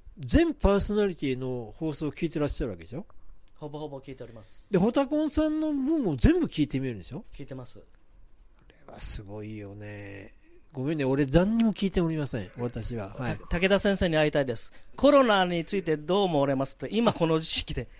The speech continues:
Speaker 2: 聞いてみたいです、武田先生に。
Speaker 1: あー。
Speaker 2: すぐ家の近所ですもん、ご自宅が。
Speaker 1: 武田先生って、あの、シービーシーに出てた、あの、偉い先生？あの、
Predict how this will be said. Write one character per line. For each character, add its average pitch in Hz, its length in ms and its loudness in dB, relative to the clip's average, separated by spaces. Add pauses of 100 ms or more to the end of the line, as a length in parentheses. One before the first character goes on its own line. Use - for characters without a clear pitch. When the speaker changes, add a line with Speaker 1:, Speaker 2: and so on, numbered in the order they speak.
(160)
Speaker 2:
聞 196 140 6
い 190 40 2
て 185 80 6
み 170 80 0
た 165 80 2
い 139 40 0
で 123 80 -8
す、 - 40 -16
武 143 200 -6
田 143 80 -2
先 135 160 -4
生 113 200 -10
に。 101 80 -18 (240)
Speaker 1:
あ 113 220 -10
ー。 208 80 -6
Speaker 2:
す 320 160 -6
ぐ 285 140 -2
家 240 160 2
の 277 100 0
近 285 160 0
所 190 80 -4
で 135 80 -4
す 120 100 -12
も 104 120 -14
ん、 101 80 -16
ご 123 80 -8
自 123 100 -12
宅 113 220 -12
が。 104 160 -16 (240)
Speaker 1:
武 160 180 -4
田 202 100 0
先 220 160 0
生 220 100 6
っ 196 40 4
て、 - 80 2
あ 123 60 4
の、 120 120 0
シ 170 180 4
ー - 20 6
ビ 165 60 4
ー 160 40 4
シ 175 120 2
ー - 20 4
に 117 80 0
出 110 80 2
て - 120 -16
た、 107 140 -4
あ 107 60 -4
の、 110 260 -8 (460)
偉 139 240 4
い 120 60 4
先 135 180 0
生？ 120 340 -2 (160)
あ 127 80 -6
の、 107 460 -8